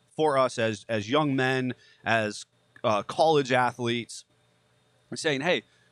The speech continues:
moderation, be responsible with your decision making." Um, and that's the same as balance, right? Moderation and balance are arguably the same, right? So if you're, uh,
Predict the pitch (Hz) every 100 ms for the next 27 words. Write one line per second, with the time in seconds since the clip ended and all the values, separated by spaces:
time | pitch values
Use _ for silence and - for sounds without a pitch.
0 | - 117 139 147 147 131 123 107 - 92
1 | 90 92 233 247 170 147 - - 139 135
2 | 131 - 107 98 92 90 _ - 113 113
3 | 117 117 - 135 110 98 92 87 - 71
4 | - _ _ _ - 107 110 107 107 117
5 | - 226 214 - 190 190 165 143 135 110
6 | 87 90 - - 151 226 - _ - 147
7 | 175 196 180 175 160 170 156 120 123 135
8 | 135 131 127 - - 120 120 113 113 110
9 | 110 107 _ _ _ - 147 160 151 143
10 | 135 135 131 127 120 _ _ 127 117 113
11 | 95 85 95 147 151 - 131 127 143 143
12 | 135 _ _ _ _ _ _ - 113 104
13 | 101